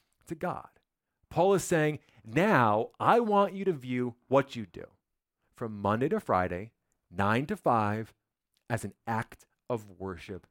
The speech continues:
to God." That no matter what job you have, I want you to shift your perspective from "this pays the bills" to "I am serving the Lord." Now,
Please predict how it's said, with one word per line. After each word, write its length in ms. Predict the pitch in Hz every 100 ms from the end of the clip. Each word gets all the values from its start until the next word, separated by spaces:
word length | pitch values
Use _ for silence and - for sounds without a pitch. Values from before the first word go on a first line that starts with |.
| _ _ _
to 100 | 123
God." 160 | - _ _ _ _ _ _ _ _ _ -
That 160 | 143
no 100 | 156
matter 260 | 151 151 139
what 540 | 120 98 95 120 190
job 280 | - 147 120
you 80 | 92
have, 360 | 85 - _ _ _ _ _ _ _ _ _
I 100 | 123
want 180 | 143 190
you 40 | 190
to 60 |
shift 320 | - - 156
your 80 | 151
perspective 640 | - - 101 - - _ _ _ _ _
from 240 | - 123 - _ _
"this 300 | 107 135 175
pays 380 | - 185 180 143
the 80 | 107
bills" 640 | 104 131 196 262 - - _ _ _ _ _
to 100 | - -
"I 400 | 135 135 139 147 -
am 140 | 113
serving 600 | - - 113 104 107 98 - _ _
the 100 | 95
Lord." 360 | 92 82 - _ _ _ _ _ _ _ _ _ _ _ _ -
Now, 260 | 127 123